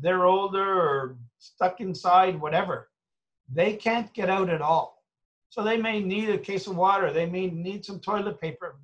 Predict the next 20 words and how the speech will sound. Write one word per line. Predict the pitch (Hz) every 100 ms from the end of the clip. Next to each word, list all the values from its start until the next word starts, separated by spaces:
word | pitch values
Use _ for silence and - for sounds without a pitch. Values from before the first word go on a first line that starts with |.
| -
whatever | 208 233 269 247
it | 269
is. | 240 117 - _ _ _ _ _ _ _
See | - 233 254 233 208 - _ _ _ _ _ _ _ _ _
whatever | 151 175 214 233 226 208
that | 160 196 180 -
you | 208 226
could | - 175 120
do | 147 147 139 131
to | -
help | 147 - 170 175 -
them. | 120 _ _ _ _ _ _ _ _ -
Because | 165 - 170 156 - - _ _ _ _ _ _ _
there's, | - 190 226 -
like | 220 185
I |
said, | 175 190 156 - - _ _ _ _ _ _ _ _ _ _ _ _ 131
don't | 220 254 262
go | 226
trying, | 220 220 214 208 185